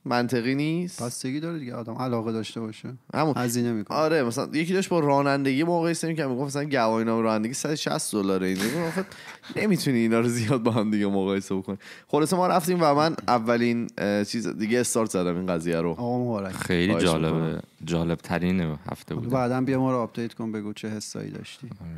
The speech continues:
Speaker 3: آره.
Speaker 1: آره. ب-،
Speaker 2: تو جلسات
Speaker 1: برای
Speaker 2: بعدی.
Speaker 1: اینکه بتونی گواهینامه‌تو بگیری، باید چهل و پنج ساعت پرواز داشته باشی.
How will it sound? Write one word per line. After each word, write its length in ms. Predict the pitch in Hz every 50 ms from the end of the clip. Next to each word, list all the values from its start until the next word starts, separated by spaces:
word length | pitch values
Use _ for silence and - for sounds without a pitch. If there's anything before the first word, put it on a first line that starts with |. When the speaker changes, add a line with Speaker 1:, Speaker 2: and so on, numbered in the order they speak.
| 80 -
Speaker 3:
آره. 80 | 87
Speaker 1:
آره. 280 | 90 87 90 87 85 82 85 - - -
ب-، 180 | - 82 104 107
Speaker 2:
تو 120 | 101 120
جلسات 280 | 110 131 120 113 113 117
Speaker 1:
برای 120 | 131 151
Speaker 2:
بعدی. 120 | 160 156 -
Speaker 1:
اینکه 340 | 160 160 - - 165 160 151
بتونی 680 | 135 127 113 - - 123 113 110 107 107 104 101 - - - - _ - - - 87
گواهینامه‌تو 600 | 101 98 101 104 104 104 101 101 104 104 - 110
بگیری، 420 | 101 107 104 104 107 101 120 131 131
باید 520 | 127 117 107 104 107 107 113 117 123 123 - - - - - - _ _ -
چهل 300 | - - 113 107 113 123
و 60 | 135
پنج 320 | 127 - - 120 127 131
ساعت 240 | 127 - 117 107 107
پرواز 380 | - 110 92 87 87 90 87 73
داشته 260 | 80 80 - - 76
باشی. 320 | 71 73 71 - - -